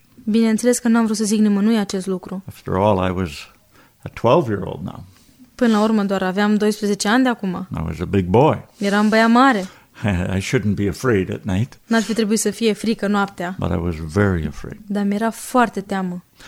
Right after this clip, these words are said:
Speaker 2: And, uh, and one night I could not, uh, help myself. <laughs>
Speaker 1: Într-o noapte n-am mai, uh, n-am mai rezistat.
Speaker 2: And I went to my father and I said, "I'm afraid."
Speaker 1: M-am dus la tatăl meu și i-am zis, „Tată, mi-e teamă.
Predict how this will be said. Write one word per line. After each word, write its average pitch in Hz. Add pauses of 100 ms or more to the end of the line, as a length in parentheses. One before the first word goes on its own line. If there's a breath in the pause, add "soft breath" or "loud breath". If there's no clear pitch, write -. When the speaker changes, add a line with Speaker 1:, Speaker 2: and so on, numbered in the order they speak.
(380 loud breath)
Speaker 2:
And, 95
uh, 98
and 92
one 98
night 95
I -
could 90
not, 95 (1400)
uh, 82 (440)
help 98
myself. - (160)
<laughs> -
Speaker 1:
Într-o 214
noapte 247
n-am 233
mai, 214 (380)
uh, 202
n-am 226
mai 214
rezistat. 175
Speaker 2:
And 180
I -
went 90
to 101
my 90
father 90
and 82
I 80
said, -
"I'm 82
afraid." 95 (340)
Speaker 1:
M-am 208
dus 208
la 220
tatăl 220
meu 214
și 214
i-am 202
zis, 202
„Tată, 208
mi-e 196
teamă. 202